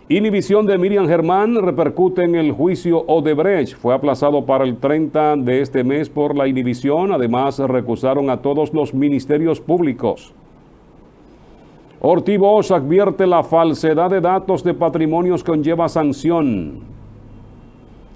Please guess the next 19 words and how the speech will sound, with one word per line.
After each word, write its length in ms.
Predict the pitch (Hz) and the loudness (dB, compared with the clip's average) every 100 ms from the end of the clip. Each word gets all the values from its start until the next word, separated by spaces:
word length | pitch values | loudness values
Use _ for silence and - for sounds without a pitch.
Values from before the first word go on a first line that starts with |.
| - - - | -20 -20 -6
Entidades 680 | 98 135 131 156 170 185 185 | 0 2 2 2 2 0 0
del 220 | 190 185 | 0 0
transporte 720 | 175 175 160 - 185 190 196 | 2 0 0 0 -2 0 -2
público 640 | 190 202 208 190 185 160 | 0 0 0 -2 0 2
estarían 460 | 143 135 139 160 175 | 2 0 0 2 0
abiertos 640 | 175 160 180 185 185 156 | 0 2 0 0 -2 0
a 100 | 165 | 0
recibir 440 | 156 160 156 156 175 | 2 0 0 0 0
inversión 580 | 165 156 - 160 170 | 0 -2 0 -2 -2
privada. 640 | 147 165 151 175 147 104 73 - - - - - - - - - - - - - | -2 0 2 2 2 0 -2 -12 -20 -20 -20 -20 -20 -20 -20 -20 -20 -20 -20 -2
Consideran 800 | 110 151 147 156 175 185 180 170 | 2 2 2 0 2 2 0 0
es 280 | 160 170 170 | -2 -2 -2
inoportuno 1000 | 170 170 147 160 139 190 220 170 117 | -2 0 0 0 0 0 2 2 2
reanudar 560 | 110 131 160 160 156 175 | 2 2 2 2 2 2
deportaciones 840 | 165 123 165 165 151 165 170 165 | 0 0 -2 0 -2 0 0 -2
de 120 | 165 | -2
migrantes 520 | 160 143 147 165 175 143 | 0 0 0 0 -2 0
durante 360 | 165 151 135 | 0 0 0
pandemia. 640 | 117 120 117 180 165 107 | 0 0 0 0 0 -2